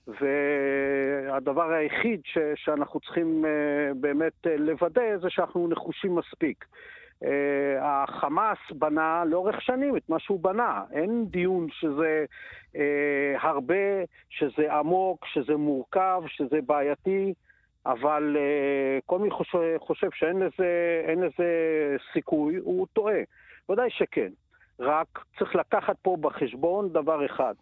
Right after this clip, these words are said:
לנו יש חשיבות מאוד גדולה להחזיר כמה שיותר מהר את מערכת החיים, אה, אה, לתקנה.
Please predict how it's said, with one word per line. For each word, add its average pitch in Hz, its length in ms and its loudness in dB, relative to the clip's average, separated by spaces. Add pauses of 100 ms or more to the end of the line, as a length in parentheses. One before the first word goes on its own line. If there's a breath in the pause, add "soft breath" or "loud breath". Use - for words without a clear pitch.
(600 loud breath)
לנו 196 360 0
יש 196 180 -2
חשיבות 175 520 -2
מאוד 165 220 0
גדולה 165 540 0
להחזיר 147 540 -2
כמה 170 260 2
שיותר 165 360 -2
מהר 156 320 2
את 151 140 0
מערכת 151 520 -2
החיים, 160 640 0
אה, 151 60 2 (340)
אה, 139 140 0
לתקנה. 135 580 -2